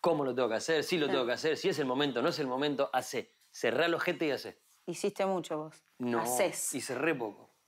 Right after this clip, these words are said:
Speaker 1: Re poco, eh.
Speaker 2: ¿Re poco?
Speaker 1: Re poco. Para todo lo que voy a hacer,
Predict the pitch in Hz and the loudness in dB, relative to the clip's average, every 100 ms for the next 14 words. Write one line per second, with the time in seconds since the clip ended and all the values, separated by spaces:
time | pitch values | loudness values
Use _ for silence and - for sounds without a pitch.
0 | _ _ _ _ 107 113 151 127 110 98 | _ _ _ _ -6 0 2 2 -2 -10
1 | - - - - 202 196 208 247 226 - | -12 -18 -8 0 0 2 0 0 -2 -2
2 | 120 135 135 113 - - _ _ _ - | -2 0 0 -4 -10 -16 _ _ _ -8
3 | 107 107 196 202 143 135 127 131 185 208 | -8 0 2 2 2 0 0 0 0 -2